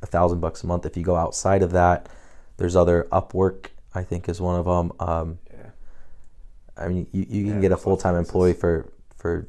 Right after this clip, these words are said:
Speaker 1: five hundred to a thousand dollars, and if you want more of a quality person, maybe a thousand dollars to twelve hundred dollars.
Speaker 2: Yeah,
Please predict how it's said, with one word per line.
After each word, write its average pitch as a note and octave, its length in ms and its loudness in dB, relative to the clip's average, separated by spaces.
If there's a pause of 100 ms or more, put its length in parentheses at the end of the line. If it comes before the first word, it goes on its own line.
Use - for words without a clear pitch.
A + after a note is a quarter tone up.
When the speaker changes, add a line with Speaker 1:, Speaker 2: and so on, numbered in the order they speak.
Speaker 1:
five E2+ 320 2
hundred D#2+ 320 -4
to - 100 -6
a - 20 -6
thousand E2 380 -2
dollars, F#2 580 2
and F2 80 -6
if - 140 -10
you E2+ 80 -4
want E2+ 180 -6
more F2 200 -4
of - 60 -6
a - 40 -10
quality F2+ 340 -2
person, F2 320 -4
maybe E2+ 380 -6
a - 80 -10
thousand E2 320 -6
dollars D#2+ 280 -2
to - 120 -16
twelve - 260 -6
hundred F#2+ 180 0
dollars. G2 420 0 (220)
Speaker 2:
Yeah, B1 160 -16